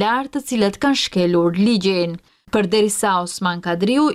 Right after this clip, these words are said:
ish gjykatës, thot se gjykatësit heshtin sa i përket presionit që u bëhet nga partitë politike, sepse pjesa më e madhe e kuadrit të embëruar viteve të fundit është bërë pikërisht përmes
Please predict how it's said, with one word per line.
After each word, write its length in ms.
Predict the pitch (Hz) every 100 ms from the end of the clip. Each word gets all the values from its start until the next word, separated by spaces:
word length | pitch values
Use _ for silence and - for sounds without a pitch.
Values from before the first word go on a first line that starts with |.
| -
ish 300 | 220 185 175
gjykatës, 640 | 170 170 214 240 311 -
thot 160 | 311 302
se 160 | 277
gjykatësit 800 | 208 214 214 262 269 302 285 277
heshtin 480 | 247 285 262 285 262
sa 160 | 269 262
i 80 |
përket 380 | 254 254 269 262
presionit 640 | 247 240 - 302 302 220 175
që 100 | 185
u 20 | 175
bëhet 400 | 190 202 185 185 190
nga 160 | 185 175
partitë 500 | 185 180 185 233 -
politike, 560 | 185 175 175 240 294 302 294 - _ -
sepse 380 | - - 285 247
pjesa 380 | - 294 339 320
më 140 | 311 277
e 20 | 254
madhe 280 | 233 202 180
e 20 | 175
kuadrit 460 | 202 208 226 269 269
të 140 | 262
embëruar 480 | 262 262 269 294 285
viteve 400 | 196 196 208 180
të 140 | 175 175
fundit 380 | 220 240 285 277
është 240 | 220 185
bërë 280 | 180 240 247
pikërisht 540 | 294 302 302 262 240 -
përmes 380 | 277 262 208